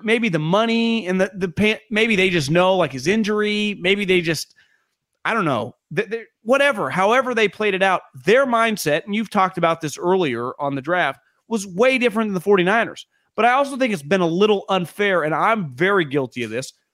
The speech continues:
to just assume the Niners, like, just because you offer me something, and I'm not saying Debo's Steph Curry or Mike Trout or something, but to the Niners, he's very, very important. Very important. And clearly one thing they are good at is understanding money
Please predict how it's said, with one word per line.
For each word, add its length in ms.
to 100
just 200
assume 340
the 60
Niners, 460
like, 200
just 220
because 340
you 140
offer 360
me 140
something, 260
and 100
I'm 60
not 180
saying 320
Debo's 340
Steph 420
Curry 500
or 580
Mike 400
Trout 500
or 100
something, 480
but 140
to 100
the 80
Niners, 400
he's 200
very, 520
very 360
important. 380
Very 460
important. 400
And 180
clearly 500
one 300
thing 240
they 140
are 100
good 320
at 220
is 120
understanding 600
money 440